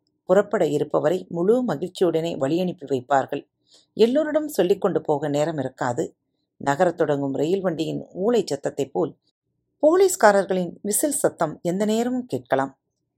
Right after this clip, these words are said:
விசில் சத்தம் கேட்டதும் அழைக்கப்பட்டவர்கள் எல்லோரும் போலீஸ்காரர்களை நோக்கி வேகமாக ஓடுவார்கள். போவதற்கு முன்னால் போலீஸ்காரனிடம்,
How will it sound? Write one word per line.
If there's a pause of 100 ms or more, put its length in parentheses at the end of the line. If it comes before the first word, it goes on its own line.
(120)
விசில்
சத்தம்
கேட்டதும்
அழைக்கப்பட்டவர்கள்
எல்லோரும் (480)
போலீஸ்காரர்களை
நோக்கி
வேகமாக
ஓடுவார்கள். (720)
போவதற்கு
முன்னால்
போலீஸ்காரனிடம்,